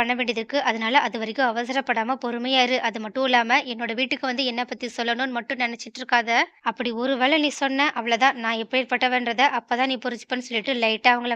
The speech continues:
மிரட்டிட்டு அங்கிருந்து கிளம்பி போக, உடனே அந்த பொண்ணும் சுந்தர் மிரட்டினால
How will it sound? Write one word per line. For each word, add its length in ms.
மிரட்டிட்டு 420
அங்கிருந்து 320
கிளம்பி 280
போக, 240
உடனே 220
அந்த 240
பொண்ணும் 320
சுந்தர் 360
மிரட்டினால 520